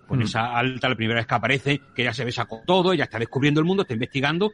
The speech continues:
Speaker 1: ¿y por qué no se puede besar con todos los hombres a ver cuál le gusta más, no? Me parece maravilloso. O este doctor Morbius, que su espe-, que su afán de experimentación es capaz de llegar más lejos jugándose su propia vida con tal de,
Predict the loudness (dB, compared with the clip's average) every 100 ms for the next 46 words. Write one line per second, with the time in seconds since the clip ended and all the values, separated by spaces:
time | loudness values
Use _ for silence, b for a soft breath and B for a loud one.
0 | -6 -18 -12 -10 -4 -2 0 -2 -2 -2
1 | 0 0 2 2 0 0 0 0 0 0
2 | -4 -8 -8 -4 -2 -2 -6 _ -20 -14
3 | -6 -2 0 0 -2 -4 -8 b b -6
4 | -2 -2 -2 0 2 2 0 -6 2 4
5 | 6 4 2 _ -14 -6 -6 -6 -14 -14
6 | -16 -14 -8 -8 -6 -6 -4 -4 -4 -2
7 | -2 -4 -6 -4 -2 0 0 0 -2 -6
8 | -10 -4 -4 -4 -8 -8 -6 -4 -2 0
9 | 0 -2 _ _ _ _ _ _ _ B
10 | -2 0 2 2 2 0